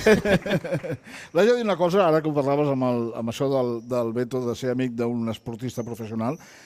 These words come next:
Hi ha vegades que són difícils. I jo sempre he in-, intentat, i el Beto ho sap, eh, clar, el Beto, eh, eh, sap moltes coses del Palau Blaugrana.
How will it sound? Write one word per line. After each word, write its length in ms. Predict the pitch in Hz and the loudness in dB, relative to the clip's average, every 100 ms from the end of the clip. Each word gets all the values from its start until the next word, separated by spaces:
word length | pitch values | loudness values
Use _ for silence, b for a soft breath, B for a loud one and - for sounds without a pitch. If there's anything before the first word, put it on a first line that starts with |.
| B | B
Hi 60 | 139 | 2
ha 80 | 170 | 4
vegades 300 | 180 208 - | 4 0 -4
que 80 | 165 | -4
són 160 | 165 | 0
difícils. 560 | 156 127 131 104 85 - _ b b b b _ | 0 0 -4 -6 -14 -20 _ b b b b _
I 220 | 156 143 135 | 0 0 2
jo 300 | 156 202 202 | 2 4 2
sempre 460 | - 170 160 160 147 | 0 -4 0 0 0
he 100 | 139 | -2
in-, 140 | 147 151 | -2 -2
intentat, 720 | 151 143 143 127 156 160 160 | -2 0 -2 0 2 2 0
i 80 | 131 | -2
el 160 | 123 117 | -2 -2
Beto 240 | 127 131 | -4 -4
ho 40 | |
sap, 280 | - 135 - b b b b - | 0 -2 -2 b b b b -6
eh, 420 | 165 113 113 110 104 | -2 -2 -2 -4 0
clar, 160 | 139 | 0
el 80 | 120 | 0
Beto, 240 | 131 160 165 _ B B B _ | 0 -2 -2 _ B B B _
eh, 160 | - 120 | -6 -2
eh, 880 | 117 113 113 110 107 107 113 - _ _ _ - | -2 -4 -8 -12 -12 -14 -18 -20 _ _ _ -6
sap 200 | - 147 | -2 0
moltes 320 | 156 139 127 | 0 0 -4
coses 320 | - 135 120 107 | 0 0 0 -4
del 160 | 113 | -6
Palau 240 | 113 113 110 | -4 -4 -4
Blaugrana. 400 | 104 107 98 | -6 -6 -8